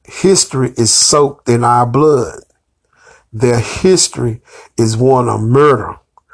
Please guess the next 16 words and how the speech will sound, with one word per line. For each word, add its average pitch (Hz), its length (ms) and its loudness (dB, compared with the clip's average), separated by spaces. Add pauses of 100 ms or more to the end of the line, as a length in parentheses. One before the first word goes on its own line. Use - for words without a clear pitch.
(560)
Ask 220 360 2
yourself, 143 840 0 (500)
when 147 120 0
you 185 160 2
come 175 320 -2
to 151 240 2
a - 20 2
land 143 440 2
and 117 120 -2
take 156 280 0
the 131 80 -2
land 143 380 2
from 131 180 -2
the 113 80 0
black 139 420 0
Indian, 117 520 0